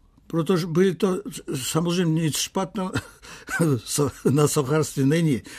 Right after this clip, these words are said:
Naopak, to je obrovská taková duchovní disciplína umělecká. Ale ti učitelé byli naprosto primitivové. Oni vlastně neučili ničemu, a když něčemu učili, tak to byly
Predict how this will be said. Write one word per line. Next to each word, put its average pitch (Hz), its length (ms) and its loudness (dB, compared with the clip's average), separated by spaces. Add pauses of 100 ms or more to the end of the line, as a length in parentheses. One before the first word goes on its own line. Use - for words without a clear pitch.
(140)
Naopak, 139 480 2
to 151 160 -2
je 139 240 2 (480)
obrovská 143 760 0 (140)
taková 139 440 -2 (260)
duchovní 147 460 0
disciplína 120 760 -4 (640)
umělecká. 113 840 -2
Ale 139 720 2
ti 170 180 0
učitelé 165 600 0
byli 156 320 2
naprosto 151 600 -2
primitivové. 131 800 -2 (100)
Oni 190 200 4
vlastně 196 360 4
neučili 151 540 0
ničemu, 160 580 0
a 170 120 0
když 165 440 -2 (120)
něčemu 160 500 0
učili, 156 360 0
tak 143 200 -4
to 165 100 -2 (200)
byly 147 560 -2